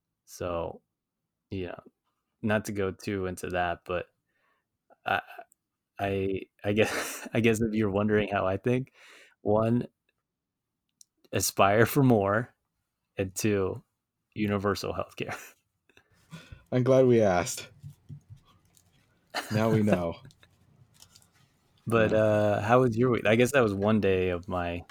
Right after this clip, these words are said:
Speaker 1: my week. How was your week?
Speaker 2: <laughs> Uh, it was all right. Um, I finished watching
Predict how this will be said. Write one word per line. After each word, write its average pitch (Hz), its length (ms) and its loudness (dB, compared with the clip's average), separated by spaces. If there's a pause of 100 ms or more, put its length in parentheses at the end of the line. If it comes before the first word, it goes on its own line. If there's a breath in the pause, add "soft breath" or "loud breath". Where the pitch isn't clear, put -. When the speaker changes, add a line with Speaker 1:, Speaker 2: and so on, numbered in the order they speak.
(120)
Speaker 1:
my 92 180 -4
week. 92 260 -4
How 98 160 2
was 95 140 -4
your 95 120 -4
week? 90 260 -8
Speaker 2:
<laughs> - 40 -20 (360 soft breath)
Uh, 202 380 2
it 233 80 0
was 311 140 0
all 127 140 4
right. 110 360 0 (120)
Um, 165 400 0 (760 loud breath)
I 160 100 2
finished 285 460 0
watching 160 680 0